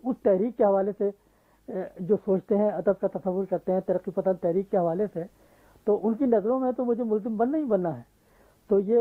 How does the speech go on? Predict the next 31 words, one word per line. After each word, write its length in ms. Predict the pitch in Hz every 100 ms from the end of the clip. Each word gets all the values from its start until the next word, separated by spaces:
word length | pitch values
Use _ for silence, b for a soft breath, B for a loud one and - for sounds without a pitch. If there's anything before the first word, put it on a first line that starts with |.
| 233
اسی 280 | 247 269 285
قسم 180 | - 214
کا 120 | 233
ایک 180 | 214 170
الزام 340 | 170 170 175 165
یہ 60 |
بھی 220 | 165 214
ہے 60 | 208
کہ 100 | 220
بھائی 180 | 226 240
آپ 160 | 214 180
ماضی 320 | 160 147 147
کو 120 | 151
اتنا 200 | 180 208
کیوں 160 | 196 226
یاد 160 | 220 214
کرتے 220 | 214 202 226
ہیں؟ 80 | 220 _ _ _ _ _ _ b b b b b _
کیونکہ 220 | 208 170 214 165
اس 80 | -
سے 80 | 269
پہلے، 380 | 269 175 147 196 - _ _ _ -
اے، 220 | 170 170
یعنی 280 | 180 190 208
میرے 360 | 185 185 208 226
زمانے 320 | 190 175 185
سے 60 | 180
پہلے 320 | - 175 226
کا 100 | 254
جو 120 | 214
زمانہ 320 | 185 170 165